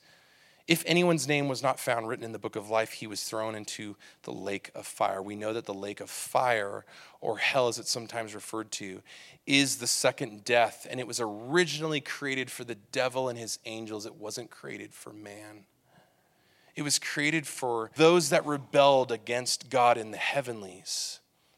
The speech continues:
But for those that reject the Lamb, for those that reject what Jesus came to do on and for their behalf, there is no other hope. There is no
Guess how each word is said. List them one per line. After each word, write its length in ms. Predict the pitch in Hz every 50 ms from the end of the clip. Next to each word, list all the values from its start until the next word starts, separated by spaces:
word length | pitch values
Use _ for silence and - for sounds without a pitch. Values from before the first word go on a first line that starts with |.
| _ _ _ _ _ _ _ _ _ _ _ _ _ _
But 140 | - - -
for 120 | - 131 123
those 260 | 123 143 170 170 147
that 140 | 170 - 120
reject 420 | 120 117 117 131 151 175 - -
the 80 | 127 107
Lamb, 360 | 95 87 82 - 90 98 _ _ _ _ _ _ _ _ _ _ _ _ _ _
for 140 | - - 139
those 500 | 120 131 139 143 151 160 151 - - -
that 500 | 143 139 131 127 131 - - - - - _
reject 600 | - 123 135 131 117 - 156 165 165 160 - - -
what 180 | 135 127 98
Jesus 480 | - - 139 147 156 147 - 143 - -
came 340 | - - - 151 135 127 123
to 120 | - - 113
do 520 | 104 107 131 131 123 117 113 113 110 - _ -
on 200 | 120 120 123 127
and 160 | 117 110 104
for 240 | - - 117 110 107
their 380 | 104 101 - 120 117 131 139
behalf, 680 | 127 123 107 - - - 95 104 113 - - - - - _ _ _ _ _ _ _ _ _
there 180 | - - 123 123
is 120 | 117 107
no 260 | 107 107 113 117 117 113
other 200 | 110 104 104 95
hope. 380 | - - 120 - - - - - _ _ _ _ _ _ _ _ _ _ _ _ _ _ _ _ _
There 220 | 123 127 120 117 113
is 120 | 104 -
no 560 | - 117 120 123 127 127 131 127 127 127 -